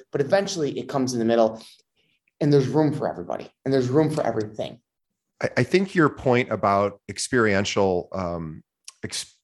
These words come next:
Speaker 2: exper-, experiential sort of opportunities are really something that our listeners can, can take home, because we're all hungry for having a, a, a, a immersive experience, and agents can, can take advantage of that. And, like,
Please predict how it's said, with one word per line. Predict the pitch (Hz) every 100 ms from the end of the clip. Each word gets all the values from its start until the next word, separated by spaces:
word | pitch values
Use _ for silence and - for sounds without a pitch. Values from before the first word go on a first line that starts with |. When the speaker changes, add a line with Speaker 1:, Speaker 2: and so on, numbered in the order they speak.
| _ -
Speaker 2:
exper-, | - 123 139 -
experiential | 113 - 143 123 110 107 107
sort | 95 110
of | 98 90
opportunities | 101 101 104 - 98 98 90 82 - - - -
are | - 107
really | 98 117 113 107
something | 113 101 107 95
that | 92
our | 90
listeners | 92 92 - 98 90 -
can, | 95 85 - -
can | 95 85
take | - 104 92
home, | 101 92 82
because | 87 110 98
we're | 101 98
all | - 113 117
hungry | 101 107 95 85 80 80 - - _
for | - - 107 98 92 92 -
having | 113 110 98 107 107 -
a, | 101 101 98
a, | 92 - -
a, | 92 87 92
a | 92 98 104 _
immersive | 117 110 117 - 117 98 -
experience, | 98 - - 107 98 92 82 80 - - - _
and | 113 113 -
agents | 135 143 135 -
can, | - 113 98 95
can | - 107
take | 117 101
advantage | - 90 104 104
of | 90
that. | 78 69
And, | 78 92
like, | 82 92 98